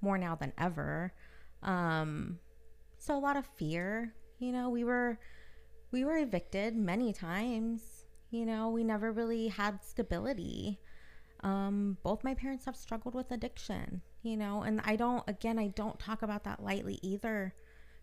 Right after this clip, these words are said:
because my husband, you know, he's a recovering alcoholic, you know, so addiction is, like, major around me, and that's came with a lot,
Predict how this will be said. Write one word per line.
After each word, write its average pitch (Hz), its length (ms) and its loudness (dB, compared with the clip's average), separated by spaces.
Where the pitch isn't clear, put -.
because 190 440 0
my 196 220 2
husband, 185 640 -2
you 196 100 2
know, 190 200 2
he's 202 640 -2
a 196 60 0
recovering 208 460 2
alcoholic, - 540 -2
you 226 140 2
know, 208 360 2
so 208 220 6
addiction 208 800 4
is, 196 200 0
like, 185 280 2
major 208 600 4
around 175 320 -2
me, - 360 -4
and 185 200 2
that's 190 580 -2
came 226 400 4
with 202 180 2
a 165 120 -2
lot, 165 600 -2